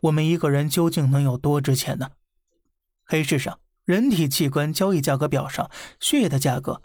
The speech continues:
三百三十七美元，零点五升；头皮价格六百零七元。除此之外呢，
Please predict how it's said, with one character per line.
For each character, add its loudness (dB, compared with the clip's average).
三 0
百 2
三 0
十 -2
七 0
美 2
元， -6
零 2
点 0
五 -2
升； -2
头 0
皮 0
价 0
格 -4
六 2
百 -2
零 4
七 0
元。 -2
除 2
此 0
之 2
外 2
呢， -4